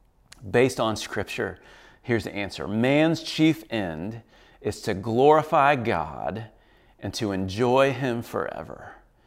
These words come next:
Our chief end, our purpose, when it's all said and done, the reason that we exist is to glorify God and to enjoy Him forever.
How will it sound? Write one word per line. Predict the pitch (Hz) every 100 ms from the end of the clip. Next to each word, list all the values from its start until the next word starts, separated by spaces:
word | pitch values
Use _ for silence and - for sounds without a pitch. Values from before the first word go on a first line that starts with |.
| _ _ _ _ _ _ _ _ _ _
Our | 98 113
chief | - - - 139 147 -
end, | - 123 104 95 -
our | 110 - - _ -
purpose, | - 156 151 - - - -
when | 107
it's | 104 -
all | - 147 165
said | 170 - 156 147
and | 139 113
done, | 131 110 85 - - -
the | 117
reason | 110 117 135 160 190 175 190 180
that | 151
we | 123 151 156
exist | 135 117 110 104 117 120 95 - - - - - _ _ _ _ _ _
is | - 107
to | -
glorify | 101 113 117 131 123 123 104 101
God | 98 76 - - - _ _ _ _ _ -
and | 139 139 110 95 113 120 - - _ _ _ _ _ _ -
to | - 123
enjoy | 107 98 104 98
Him | 101 95
forever. | 80 - - - - -